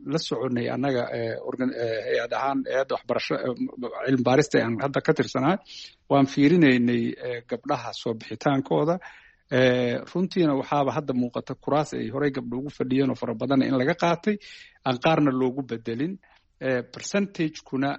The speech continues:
uusan ahayn, ee, maaragtay percentage-kii la filayay inuusan noqon aa dhici karta. Ee, waana muuqataa hadda si ku talagala in la rabo in, ee, qoondadaas, ee, ee, wax looga bedelo. Een, waxayna ku xiran tahay sida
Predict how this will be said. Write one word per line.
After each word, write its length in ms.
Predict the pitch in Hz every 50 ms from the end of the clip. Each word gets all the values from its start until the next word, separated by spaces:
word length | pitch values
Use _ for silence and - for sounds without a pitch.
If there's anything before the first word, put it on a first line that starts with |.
| - -
uusan 400 | 135 123 120 - - 143 135 131
ahayn, 400 | 123 131 127 123 131 135 131 117 110 - _ _ _ _ _ _ _
ee, 200 | 123 123 123 117 113
maaragtay 540 | 120 131 127 123 123 120 - - - 123 120
percentage-kii 760 | 113 120 117 - - 151 143 - 131 127 - - - 127 120
la 80 | 120 113
filayay 380 | - - 151 139 123 120 113 110
inuusan 360 | 117 127 127 120 - - 123
noqon 260 | 120 117 - 127 117 107
aa 80 | 107
dhici 240 | 120 135 135 131 139
karta. 300 | - - 139 - - - 190 - - - - - - _ _ _
Ee, 580 | - 123 123 123 120 123 123 123 123 - - -
waana 380 | - 135 131 143 147 147 147 143
muuqataa 640 | 135 127 131 123 120 - 135 120 - - 123 117 110 101
hadda 320 | 98 127 131 127 123 120 113
si 160 | - - 156
ku 160 | 135 - - 127
talagala 540 | - - 120 113 110 120 139 147 151 156 170 - _ - - _ _ _ _ -
in 200 | - 143 135 139 131 131
la 160 | 131 123 123
rabo 320 | 120 120 120 117 123 127 123
in, 220 | - 135 127 127 123 120 123
ee, 380 | - 135 120 117 113 113 113 120 - -
qoondadaas, 540 | - 117 120 117 120 127 123 120 117 113 - -
ee, 320 | - - 123 113 113 113 113 - -
ee, 140 | - 113 110 107
wax 160 | 101 - -
looga 300 | 123 120 123 127 135 143
bedelo. 440 | 131 117 123 120 117 123 123 160 220 226 - - - - - - _ _ _
Een, 360 | - - 127 127 123 120 120 113 117 123 127 - - _
waxayna 320 | - 143 151 175 170 165 165
ku 120 | 170 247 226
xiran 240 | 202 190 196 202 190
tahay 220 | 175 139 123 127 -
sida 240 | - 190 175 151